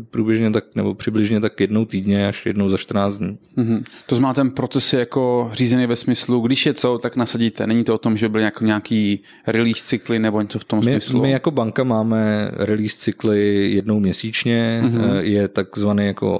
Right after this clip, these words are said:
Speaker 1: hlavní release nebo takový jako větší, kam jde celá banka. Eh, pak jsou ještě dva, dva releasy měsíčně, což tomu říkáme jako takový mini releasy, kam, když někdo něco potřebuje, tak aby to nemusel jako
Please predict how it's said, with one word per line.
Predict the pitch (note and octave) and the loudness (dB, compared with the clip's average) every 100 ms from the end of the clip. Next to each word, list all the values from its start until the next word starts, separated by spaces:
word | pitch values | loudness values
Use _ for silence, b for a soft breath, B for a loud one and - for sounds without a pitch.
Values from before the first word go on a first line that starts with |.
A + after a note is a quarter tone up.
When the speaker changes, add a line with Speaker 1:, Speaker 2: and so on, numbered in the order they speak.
| F#2+ | -2
Speaker 1:
hlavní | F#2+ F#2 G#2 G#2+ | -2 2 2 2
release | G#2 G#2 G#2 G2 - | 0 -2 -2 -4 -4
nebo | F#2+ F#2+ F#2+ | -2 0 0
takový | G2 - G2 | -2 -2 0
jako | F#2+ - | 0 0
větší, | F#2 F2 - G#2+ G#2+ | 0 0 0 0 -2
kam | G#2 G2 F#2+ | -2 -2 0
jde | F#2 | -2
celá | - G#2 | 0 0
banka. | F#2 F2+ G2 A2+ G#2+ G#2+ B B B B - | 0 -2 0 0 0 -4 B B B B -4
Eh, | G2+ F#2+ F#2+ | 0 2 2
pak | F#2+ | 0
jsou | - A2 | 0 0
ještě | G2+ - | 0 -2
dva, | G2+ G2+ G2 G2+ F#2 | 0 2 2 2 0
dva | G2+ G2 | 0 0
releasy | F#2+ G2 F#2 G#2 | 0 -2 -2 0
měsíčně, | G2+ F#2 G2 - G#2 F#2+ F#2 | 0 0 -4 -2 2 2 0
což | - F#2+ - - | -4 -8 -6 -8
tomu | - G2 | -2 0
říkáme | F#2 - F#2+ | 0 0 2
jako | F#2+ F2 | 2 0
takový | - - | -4 0
mini | G#2 F#2 F#2+ | 2 2 2
releasy, | F#2+ F#2+ F#2 - F2+ | 2 0 -2 -2 -2
kam, | F2 F#2 F2+ F#2+ - | 0 -2 -4 -6 -10
když | A2 G#2+ - | -6 -2 0
někdo | B2 A2+ | 0 2
něco | A2 G2 | 2 0
potřebuje, | G#2 F#2 G2+ G2 G2 | -2 -2 -2 2 2
tak | F#2+ F2+ - - B B B - | 2 -2 -8 -20 B B B -6
aby | F#2+ | -2
to | F#2+ | 2
nemusel | G2 F#2+ - G2+ F#2+ F#2+ F#2+ | 2 0 0 0 2 2 0
jako | F#2 G2 G2 G2 | 0 -2 -2 -2